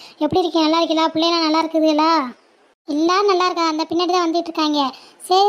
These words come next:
ராக்கு, உமா, சாந்தி, நான் போய் என் பிள்ளைய பார்த்துட்டு வந்துடுறேன், அப்புறம் பேசுவோம் உட்காந்து.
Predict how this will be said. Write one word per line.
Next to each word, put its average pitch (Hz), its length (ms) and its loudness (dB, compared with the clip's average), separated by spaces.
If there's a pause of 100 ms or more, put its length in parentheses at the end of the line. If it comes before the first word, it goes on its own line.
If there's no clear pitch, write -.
ராக்கு, 370 360 2
உமா, 359 340 0
சாந்தி, 339 320 -2
நான் 320 140 0
போய் 349 320 2
என் 330 120 2
பிள்ளைய 339 260 2
பார்த்துட்டு 320 300 -2
வந்துடுறேன், 294 280 -2
அப்புறம் 285 200 -4
பேசுவோம் 311 280 0
உட்காந்து. 285 320 0